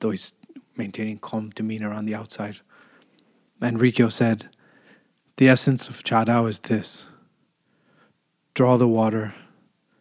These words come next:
lay the coals, boil the water, steep the tea." There was a long pause. The student scratched his head.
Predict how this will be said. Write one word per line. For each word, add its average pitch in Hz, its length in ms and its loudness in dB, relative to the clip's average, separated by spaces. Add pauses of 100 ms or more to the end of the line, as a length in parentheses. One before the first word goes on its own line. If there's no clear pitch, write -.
(520)
lay 123 200 2
the 113 160 0
coals, 113 640 -2 (1040)
boil 120 260 2
the 113 100 -2
water, 104 460 -4 (840)
steep - 340 -10
the - 100 -16
tea." - 340 -10 (2750)
There 117 100 -4
was 104 140 -8
a 110 60 -4
long 101 280 -6
pause. 101 540 -4 (280)
The - 60 -12
student 107 420 -6
scratched - 460 -4
his 110 160 -4
head. 104 300 -8